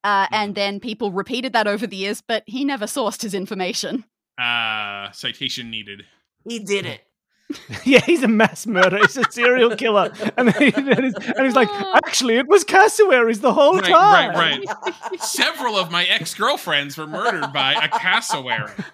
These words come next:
Speaker 3: <laughs> Trust me, I'm an
Speaker 4: <laughs> I'm an
Speaker 3: ornithologist.
Speaker 4: ornithologist.
Speaker 1: Okay, another one. Let me know if, uh, I don't know how much experience you have with these ones. Komodo dragons.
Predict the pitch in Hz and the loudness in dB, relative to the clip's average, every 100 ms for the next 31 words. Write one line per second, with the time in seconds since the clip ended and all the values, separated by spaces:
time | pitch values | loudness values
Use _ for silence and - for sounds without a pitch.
0 | - 202 - 220 - 330 254 - 233 - | -8 -6 -4 -6 -4 -6 -6 -8 -8 -10
1 | 233 - 214 - - - _ - 302 302 | -12 -10 -10 -12 -16 -20 _ -2 2 2
2 | - 240 214 - - 143 - 254 254 240 | 0 -4 -4 -4 -10 -16 -2 2 2 0
3 | - 208 262 294 349 285 196 185 240 269 | -4 -4 0 6 6 6 2 0 2 4
4 | 240 208 330 320 254 175 170 _ - - | 2 2 2 2 0 -14 -16 _ -20 -20
5 | _ - _ _ - - - - - - | _ -20 _ _ -20 -18 -18 -16 -20 -20
6 | - _ _ _ _ 226 330 208 - 233 | -20 _ _ _ _ -8 -6 -4 -6 -2
7 | 320 359 277 269 359 277 285 269 277 269 | -2 -2 0 0 0 -4 -6 -4 -4 -4
8 | - - 247 233 - 262 302 226 262 240 | -8 -4 0 0 0 -2 -2 -4 -4 -6
9 | 185 - 269 269 190 208 170 170 277 214 | -10 -12 -10 -10 -8 -8 -8 -10 -12 -10
10 | 202 262 - _ _ - 285 254 269 339 | -10 -10 -16 _ _ -14 -4 -2 -2 -2
11 | 339 214 214 233 247 175 147 254 - - | -4 -4 -4 -2 -4 -8 -10 -10 -10 -16